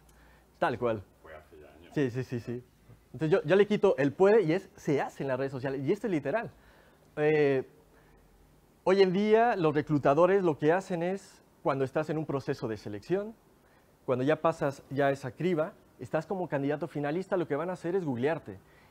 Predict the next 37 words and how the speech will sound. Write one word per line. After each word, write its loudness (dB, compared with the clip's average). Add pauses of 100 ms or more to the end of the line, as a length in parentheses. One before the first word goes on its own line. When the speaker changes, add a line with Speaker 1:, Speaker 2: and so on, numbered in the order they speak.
Speaker 1:
Y -2
eso, 0
lo 2
mismo, 0
eso -6
mismo -2
te 0
lo -2
pueden -4
hacer -8
como -8
marca, -8
como -10
empresa, -8
para -4
saber -2 (320)
qué 4
producto, -2
qué -8
servicio -8
estás -12
ofreciendo. -14 (1000)
Cuando 0
ya 2
te 2
googlean 0
y 0
buscan 0
tu -4
nombre, 0 (1120)
van 0
a 2
ver 4
qué 4
perfiles -2
digitales -4
tenemos. -8